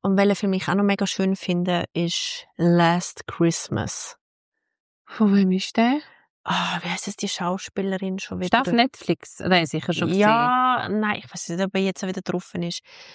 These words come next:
Speaker 1: Ähm, du, du kennst Game of Thrones?
Speaker 2: Ja.
Speaker 1: Sie, wo Khaleesi spielt.
Speaker 2: Ah, äh, ja, ich weiss, welche, die Blonde.
Speaker 1: Genau.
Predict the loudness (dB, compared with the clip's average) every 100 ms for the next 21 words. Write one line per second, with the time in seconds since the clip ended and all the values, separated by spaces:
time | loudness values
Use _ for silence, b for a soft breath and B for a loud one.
0 | B B -2 0 2 0 -4 -10 _ -4
1 | -2 -2 -4 _ -2 -2 0 0 0 -2
2 | 2 2 2 -2 -8 -14 _ _ -2 -2
3 | _ B B B B _ _ -10 -2 2
4 | 2 2 2 2 0 -2 -2 -2 0 -2
5 | -2 -6 -12 _ _ 0 0 0 -2 0
6 | 0 2 2 0 -2 -4 -4 -4 -4 -4
7 | -2 0 2 2 -2